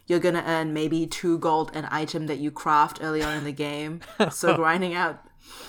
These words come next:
Speaker 1: that is pretty difficult. You can choose to do side quests as well to get you more money, which is often how the game kinda shoehorns you into exploring other character relationships. But then side quests often involve crafting.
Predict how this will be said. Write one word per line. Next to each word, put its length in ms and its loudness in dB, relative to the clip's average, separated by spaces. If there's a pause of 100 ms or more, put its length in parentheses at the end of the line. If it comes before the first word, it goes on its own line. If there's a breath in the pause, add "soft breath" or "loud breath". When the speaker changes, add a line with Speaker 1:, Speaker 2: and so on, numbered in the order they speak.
(240 loud breath)
Speaker 1:
that 280 -2
is 140 -2
pretty 280 0
difficult. 680 4
You 80 -6
can 160 -2
choose 360 2
to 60 -6
do 200 6
side 400 0
quests 400 0
as 100 -6
well 400 0
to 140 -8
get 220 -2
you 180 -2
more 200 -2
money, 300 -2
which 140 -4
is 100 -6
often 260 -6
how 280 0
the 100 -4
game 440 -6 (460 loud breath)
kinda 180 -4
shoehorns 580 -4
you 140 2
into 300 -4
exploring 600 -2
other 180 -2
character 420 -4
relationships. 1000 -2
But 220 -4
then 260 -4
side 260 0
quests 220 -4
often 200 -8
involve 400 -4
crafting. 720 2